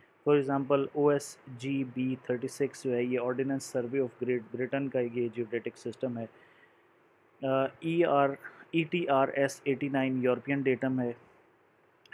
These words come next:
ईडी फिफ्टी जो है, ये older यूरो-, यूरोपियन डेटम सिस्टम है। जीडीए नाइनटीन एटी फ़ोर ऑस्ट्रेलियन डेटम सिस्टम है, ये ऑस्ट्रेलिया के अंदर इस्तेमाल किया जाता है। जीडी टू थाउजेंड इलेवन जापानीज डेटम है, जो कि टू थाउजेंड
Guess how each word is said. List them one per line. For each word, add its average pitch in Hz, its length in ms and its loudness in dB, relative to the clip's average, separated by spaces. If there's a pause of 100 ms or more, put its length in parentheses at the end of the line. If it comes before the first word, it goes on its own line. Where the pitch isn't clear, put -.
(120)
ईडी 151 240 2
फिफ्टी 147 440 0
जो 143 140 0
है, 131 160 2
ये 131 240 2 (100)
older 135 300 4
यूरो-, 131 440 -2
यूरोपियन 131 480 0
डेटम 123 280 -2
सिस्टम 123 440 -4
है। 113 220 -6 (180)
जीडीए 135 460 0
नाइनटीन 127 440 -4
एटी 123 160 -6
फ़ोर 123 400 -4
ऑस्ट्रेलियन 131 580 0
डेटम 127 300 -2
सिस्टम 123 400 -6
है, 113 120 -10 (600)
ये 131 100 2
ऑस्ट्रेलिया 131 480 0
के 135 100 -2
अंदर 131 200 0
इस्तेमाल 123 440 -4
किया 120 180 -2
जाता 113 300 -6
है। 110 140 -8 (500)
जीडी 156 440 0
टू 151 200 0 (100)
थाउजेंड 139 280 2
इलेवन 131 440 0
जापानीज 131 520 -4
डेटम 127 360 -2
है, 123 100 -4
जो 120 200 -4
कि 123 320 -4 (480)
टू 143 100 0
थाउजेंड 135 420 0